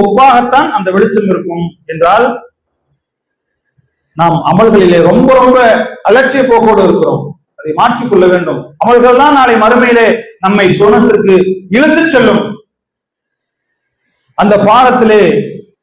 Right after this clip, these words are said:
அல்லாஹ் ரப்பல் ஆலமீன் அதனுடைய இரு புறங்களிலும் பெரிய பெரிய கொக்கிகளை அமைத்திருப்பான். அதே போல கருவேல மரத்தினுடைய முற்களை போன்று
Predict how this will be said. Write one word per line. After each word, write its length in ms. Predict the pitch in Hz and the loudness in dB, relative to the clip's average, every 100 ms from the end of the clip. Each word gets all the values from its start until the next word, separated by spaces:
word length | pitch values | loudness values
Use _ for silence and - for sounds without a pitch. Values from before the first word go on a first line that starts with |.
| _ _ _ _ _ _ _ - | _ _ _ _ _ _ _ -4
அல்லாஹ் 300 | 208 240 226 208 | 2 2 4 2
ரப்பல் 260 | 202 202 196 | 2 2 2
ஆலமீன் 340 | 202 247 240 - | 2 2 0 0
அதனுடைய 440 | 175 208 214 196 185 170 | 0 0 2 2 2 2
இரு 120 | 254 240 226 | 2 0 2
புறங்களிலும் 580 | 226 240 220 202 196 - - - - _ _ _ _ _ _ _ _ _ _ _ _ _ _ _ - | 0 2 2 4 2 -2 -10 -14 -20 _ _ _ _ _ _ _ _ _ _ _ _ _ _ _ -2
பெரிய 240 | 220 262 247 220 | 2 2 4 4
பெரிய 260 | 220 214 190 180 156 - - | 4 2 2 2 0 -4 -2
கொக்கிகளை 480 | 202 202 262 220 202 180 | 0 2 2 2 2 0
அமைத்திருப்பான். 580 | 165 160 143 131 113 - _ _ _ _ _ _ _ _ _ _ _ _ _ _ _ _ _ _ _ _ _ _ 156 | -2 -2 -4 -2 -6 -10 _ _ _ _ _ _ _ _ _ _ _ _ _ _ _ _ _ _ _ _ _ _ -2
அதே 200 | 226 254 | 0 2
போல 240 | 247 240 240 240 | 4 4 4 2
கருவேல 420 | 220 262 269 277 269 254 | 2 2 2 2 2 2
மரத்தினுடைய 580 | 240 240 233 226 233 226 208 160 170 | 0 0 0 0 2 2 2 0 -2
முற்களை 380 | 202 214 - - - | -2 0 0 0 2
போன்று 320 | 240 240 - | 0 2 0